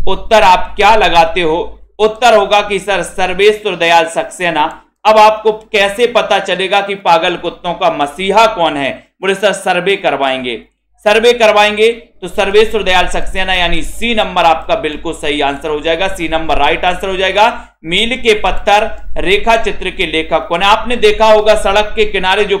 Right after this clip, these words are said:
पत्थर गड़े रहते हैं, जो आपको बताते हैं कि कितने किलोमीटर,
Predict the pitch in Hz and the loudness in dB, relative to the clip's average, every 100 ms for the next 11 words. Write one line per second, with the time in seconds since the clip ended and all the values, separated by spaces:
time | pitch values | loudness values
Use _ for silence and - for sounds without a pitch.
0 | 196 190 - 240 180 170 180 170 151 196 | -2 -4 0 0 2 2 2 0 0 0
1 | 180 170 175 - - - - 220 220 220 | -2 -2 -4 -8 -10 -4 2 6 6 4
2 | 208 214 208 214 208 220 214 214 208 202 | 2 2 2 2 0 0 -2 -2 -2 -2
3 | 208 208 202 185 190 185 180 202 | -2 -2 -2 -4 -4 -4 -2 0